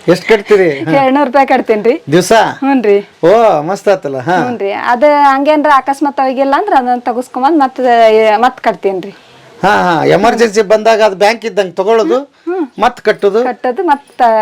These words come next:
Speaker 2: ತುಂಬದ್ರಿ.
Speaker 1: ಹಂಗ್ ಮಾಡಕತ್ತೀರಿ
Speaker 2: ಹ್ಞೂ ರೀ.
Speaker 1: ಈಗ?
Speaker 2: ಡೈಲಿ ಬಂದಿದ್ರಿ ಒಟ್ಟ, ಆ, ತುಂಬ್ತೇವ್ರಿ.
Speaker 1: ಹ್ಮ್.
Speaker 2: ಮತ್ ಇಲ್ಲಿ ಟೈಮ್ದಾಗ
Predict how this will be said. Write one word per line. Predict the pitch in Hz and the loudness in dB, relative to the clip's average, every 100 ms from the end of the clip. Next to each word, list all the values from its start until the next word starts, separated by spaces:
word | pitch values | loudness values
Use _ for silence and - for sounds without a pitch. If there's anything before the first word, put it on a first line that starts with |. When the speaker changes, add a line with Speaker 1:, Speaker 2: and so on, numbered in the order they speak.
| 208 | -2
Speaker 2:
ತುಂಬದ್ರಿ. | 208 233 196 185 - - - | -4 -4 -4 -4 -8 -12 -6
Speaker 1:
ಹಂಗ್ | 165 185 | -4 0
ಮಾಡಕತ್ತೀರಿ | 180 170 165 247 | 0 2 0 0
Speaker 2:
ಹ್ಞೂ | 220 | -2
ರೀ. | 208 | -2
Speaker 1:
ಈಗ? | |
Speaker 2:
ಡೈಲಿ | 262 269 311 | 2 2 2
ಬಂದಿದ್ರಿ | 330 302 330 262 277 | 2 0 -2 -4 -2
ಒಟ್ಟ, | 277 277 - 294 320 214 | -2 -2 0 0 0 0
ಆ, | 220 | 0
ತುಂಬ್ತೇವ್ರಿ. | 208 262 247 214 202 254 | 0 -4 -2 -2 -2 -2
Speaker 1:
ಹ್ಮ್. | 415 - 170 175 269 | -4 -8 -6 -4 -2
Speaker 2:
ಮತ್ | 269 - | -2 0
ಇಲ್ಲಿ | 285 285 | 0 0
ಟೈಮ್ದಾಗ | 277 277 269 285 359 | 2 2 2 0 -4